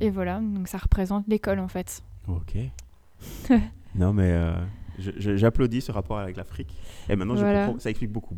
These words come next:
Speaker 2: beaucoup de choses.
Speaker 1: Je sais pas. Après, euh, j'ai toujours dit à ma mère, « T'es sûre qu'il y a pas eu ? » Parce que mes parents ont vécu,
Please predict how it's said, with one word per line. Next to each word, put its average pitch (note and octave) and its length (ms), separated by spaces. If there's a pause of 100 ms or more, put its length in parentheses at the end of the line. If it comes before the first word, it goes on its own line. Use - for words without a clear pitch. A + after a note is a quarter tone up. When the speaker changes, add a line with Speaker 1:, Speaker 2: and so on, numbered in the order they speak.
Speaker 2:
beaucoup F#2+ 280
de - 80
choses. - 280 (400)
Speaker 1:
Je A3 280
sais C#4 160
pas. A#3 280
Après, C4 600
euh, G#3+ 40
j'ai G#3 120
toujours C4+ 180
dit B3+ 80
à C4+ 80
ma A#3+ 120
mère, « C4 220
T'es A3 120
sûre - 280
qu'il E4+ 520
y D4 80
a C4+ 40
pas C#4 300
eu ? » D#4 240
Parce B3+ 160
que - 80
mes G#3 220
parents B3 300
ont A#3+ 40
vécu, A3 340